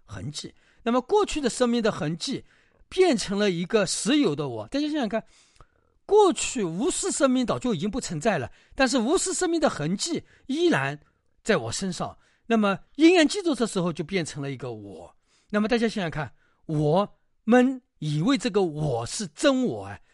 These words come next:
那这个我是不是真的我呢？那这个我其实就是我们生命的痕迹，现在执着一个我，这个执着其实是一个痕迹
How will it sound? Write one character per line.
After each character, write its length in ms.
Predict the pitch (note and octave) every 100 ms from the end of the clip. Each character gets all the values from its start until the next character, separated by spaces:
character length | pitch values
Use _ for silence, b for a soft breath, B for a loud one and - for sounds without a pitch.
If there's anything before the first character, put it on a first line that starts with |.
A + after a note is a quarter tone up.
| -
那 100 | G#3
这 140 | -
个 100 | G3+
我 140 | B2+ A#2+
是 200 | - D4+
不 100 | A3
是 140 | G3
真 180 | F#3+ F3
的 100 | E3
我 220 | A2 G2+
呢？ 160 | A#2+ A#2+ b b b
那 100 | F3
这 140 | A3+
个 140 | E3
我 220 | B2 A#2 - -
其 160 | - D#3+
实 160 | F3
就 140 | D#3+ C#3
是 200 | C3+ A#2 _ -
我 100 | A#2+
们 100 | B2
生 160 | -
命 140 | D#3+ D3+
的 100 | C#3+
痕 240 | A#2+ B2
迹， 260 | - D#3+ - b b
现 180 | F#3
在 100 | D#3 C#3
执 300 | - F3+ B3
着 280 | C#3 G#2+ - _ _ _
一 140 | D3+
个 140 | B2+ D3
我， 420 | B2+ G#2+ G2+ - _ _ _ _ -
这 100 | D#4+
个 120 | C4+
执 180 | - B3
着 160 | C4+
其 180 | A#3+ A#3+
实 120 | A#3
是 100 | G3+
一 40 | G#3+
个 120 | G3
痕 260 | - C#3 F#3
迹 240 | E4+ E4+